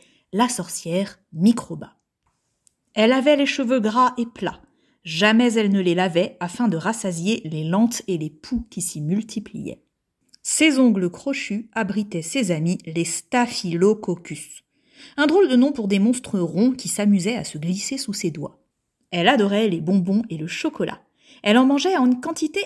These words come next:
extraordinaire. Cela lui permettait de nourrir aussi d'autres drôles de petites bêtes à forme ovale, les Streptococcus, qui creusaient lentement ses dents. La nuit tombée, elle enfourchait son balai. Elle allait rendre visite aux enfants,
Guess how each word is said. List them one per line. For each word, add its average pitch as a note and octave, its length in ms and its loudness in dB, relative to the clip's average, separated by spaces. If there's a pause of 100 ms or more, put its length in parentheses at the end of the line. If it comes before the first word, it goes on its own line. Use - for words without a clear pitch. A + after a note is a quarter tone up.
(120)
extraordinaire. B3+ 840 -4 (300)
Cela D4+ 260 4
lui C4 120 4
permettait A#3+ 400 2
de F3 80 0
nourrir G3 340 2
aussi G3+ 280 -2
d'autres F#3+ 320 -2
drôles A3 260 2
de F#3 60 -2
petites F3+ 320 -6
bêtes - 300 -8
à D#3 80 -12
forme G3+ 360 0
ovale, F3+ 440 -2 (300)
les F#3 120 2
Streptococcus, - 1160 -6 (240)
qui C#4 120 -4
creusaient F#3 460 2
lentement G#3 500 0
ses E3 200 -8
dents. D3+ 240 -10 (600)
La D#3+ 160 -10
nuit B3 180 4
tombée, F#3+ 500 -4 (220)
elle F3 160 -6
enfourchait G#3 520 -4
son D#3+ 200 -6
balai. D3+ 460 -10 (960)
Elle F#3+ 140 2
allait C4+ 240 4
rendre A#3 300 0
visite B3+ 320 -4
aux D#3+ 140 -4
enfants, A#3 440 -4